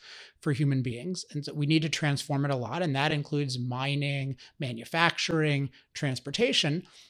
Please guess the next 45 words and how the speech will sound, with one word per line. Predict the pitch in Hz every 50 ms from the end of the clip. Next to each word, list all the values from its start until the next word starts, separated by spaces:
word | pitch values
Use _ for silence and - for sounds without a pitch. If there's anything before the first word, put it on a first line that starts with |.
| _ -
And | 170 160 -
so | 180 165
those | 147 214 - 277 214
are | 226 196
generally | 135 165 156 165 170 160 156 147
good | 131 147 139 123
things. | - 127 139 175 -
We | 185 170
want | 170 165
to | 156 143
minimize | 139 151 160 170 175 160 151 143 135 131 127 120
the | - 127
side | - - 156 151 175 196
effects | 196 - - 135 131 - - -
of | 120 117 123
them. | - 131 135 135 - _ - - _ _ _ _ _ _ -
But | 170 156 151
in | 156 165 208
any | 262 269 240
case, | 247 185 170 160 - -
we | 170
need | 180 214 196
to | - 147
recognize | 135 156 185 - - 175 151 143 131 -
when | 151 143
we're | 143 131
comparing | - - 147 127 - 170 160 147 139 131
different | 151 143 - 147 120 -
forms | - 156 135 135 123
of | 127 139
energy | 202 247 247 185 147 151
that | 147 151 147 -
all | - 165 185 185 175
forms | - - 185 165 156 139 139
of | 131
energy | 143 139 139 131 117 131 127
are | 127 123
processes | 123 - - 175 170 185 185 - - 156 - - 139 131 131 120 - - - - - - _ -
that | 151 156 147 143
involve | 143 139 131 143 135 135 127
a | 135
lot | 127 131 131 127 131 131
of | 127 117 - -
impact | - 143 135 127 - 131 110 - - - - - - _ _ _ _ _ -
on, | 165 139 127 117 113 110 113